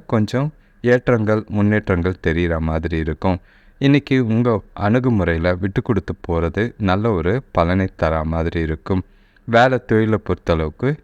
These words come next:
உங்களோட, ஆ, கூட வேலை செய்றவங்களோட இன்னைக்கு அனுசரிச்சு போனீங்கன்னா நாள் வந்து இனிமையா போகும். இன்னைக்கு ஆஃபீஸ், ஆ, டின்னரோ இல்லைன்னா ஆஃபீஸ் விஷயமா மீட்டிங்கில் எல்லாரும் ஜாலியா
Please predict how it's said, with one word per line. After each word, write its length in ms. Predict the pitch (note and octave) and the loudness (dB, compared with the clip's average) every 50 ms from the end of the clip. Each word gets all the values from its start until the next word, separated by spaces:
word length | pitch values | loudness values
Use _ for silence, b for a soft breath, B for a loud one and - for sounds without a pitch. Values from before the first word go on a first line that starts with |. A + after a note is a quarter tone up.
| _ _ - | _ _ -4
உங்களோட, 580 | B2+ A#2+ B2 A#2 A2 A2 G2+ F#2 G2+ A2 A2+ b b b b b b b - | 0 0 2 2 2 2 2 2 2 0 0 b b b b b b b -2
ஆ, 600 | F#2 F2+ F2+ F2+ F2 E2+ E2+ E2+ E2+ E2+ - - - - _ - - _ - - _ - - - _ - - - | -2 0 0 0 0 0 0 0 0 -2 -4 -6 -12 -20 _ -20 -20 _ -20 -20 _ -20 -20 -20 _ -20 -20 -2
கூட 200 | - D#3+ D#3 D3 | 0 2 4 4
வேலை 260 | G#2+ G#2 G2 G2 G#2 G2+ - | 4 4 2 2 0 -2 -2
செய்றவங்களோட 640 | A2 F#2+ F2 F2 F2+ F2+ E2+ E2+ D#2+ F2 F#2 F#2+ - _ | -2 -2 -2 -2 -2 0 0 0 2 2 0 0 -4 _
இன்னைக்கு 480 | - B2 B2 B2+ A#2 - - A2 A2 G#2+ - | -2 0 2 2 2 2 0 0 0 0 0
அனுசரிச்சு 500 | F#2+ G2 G#2+ A#2 - - G#2 - - F2+ - - - | 0 0 0 0 -2 -4 -4 -4 -4 -6 -6 -4 -4
போனீங்கன்னா 440 | F2 E2 D#2+ D#2 D#2+ F2 G#2 B2 - - _ | -2 -2 0 0 0 -2 -2 -4 -6 -6 _
நாள் 300 | G#2+ G#2 G2+ G#2 G#2+ A2 | 0 2 2 2 0 -2
வந்து 260 | F#2+ E2 E2+ F2 A2+ | -4 -4 -2 -2 -2
இனிமையா 400 | A#2 G#2 F2 F2 F2 F2 F2+ F2+ | -2 0 0 0 0 0 0 0
போகும். 440 | E2+ - - D2+ D2+ - A#2 C#3 D3+ b b b b b b b | -2 -2 -2 -4 -2 -2 -2 -4 -4 b b b b b b b
இன்னைக்கு 320 | B2 B2 A#2+ A2 - G#2 | 0 2 2 2 2 0
ஆஃபீஸ், 500 | G2 F#2+ G#2 A2+ - - B2+ - - - - _ _ _ _ - | 2 2 2 2 2 0 -4 -4 -4 -10 -18 _ _ _ _ -6
ஆ, 260 | F#2 F2 F2 F2 F2 | -4 -2 -2 -2 -2
டின்னரோ 640 | E2+ E2+ E2 E2 G#2 G2+ G#2 G#2 F#2+ F#2 G#2+ B2 - | -4 -4 -2 -2 0 0 2 2 2 2 0 0 0
இல்லைன்னா 560 | - B2 A#2 G#2 G2+ G#2+ A2+ A2 F#2+ F#2+ G2 | -2 -2 0 0 0 2 2 2 2 2 2
ஆஃபீஸ் 260 | F#2+ - A#2 G2 - - | 0 0 -4 -6 -4 -4
விஷயமா 500 | F#2+ E2+ - - F#2 E2+ F2 F#2+ G2 - b b b b b b - | -6 -6 -4 -4 -2 0 0 0 0 -2 b b b b b b -4
மீட்டிங்கில் 580 | G#2+ A2 A#2 - - G#2 F#2 F2 F#2 G#2 A2 F2 | -2 0 0 2 2 2 2 2 2 0 0 0
எல்லாரும் 500 | G2+ F#2+ F#2+ G2 G2+ G2+ G2+ A2+ G#2+ F#2 - | -2 0 2 2 2 2 0 -2 -4 -2 -2
ஜாலியா 380 | F#2+ F2+ F#2 F#2+ G2 G#2 G#2 | 0 2 2 2 2 2 0